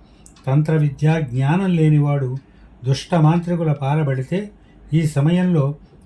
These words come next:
అలాంటి వారికి అన్నింటినీ మించిన ఆయుధం కోపరహితంగా ఉండడమే.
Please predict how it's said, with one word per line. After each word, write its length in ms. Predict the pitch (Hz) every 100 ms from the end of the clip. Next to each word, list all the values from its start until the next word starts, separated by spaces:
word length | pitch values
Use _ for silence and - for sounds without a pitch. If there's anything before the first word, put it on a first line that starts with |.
| -
అలాంటి 360 | 131 156 151 139
వారికి 460 | 127 147 175 135
అన్నింటినీ 760 | 127 156 175 190 190 185 175 170
మించిన 320 | 160 151 147
ఆయుధం 460 | 131 151 147 143 139 - - - - -
కోపరహితంగా 920 | 127 156 160 160 147 156 156 151 151
ఉండడమే. 600 | 143 143 143 143 143 120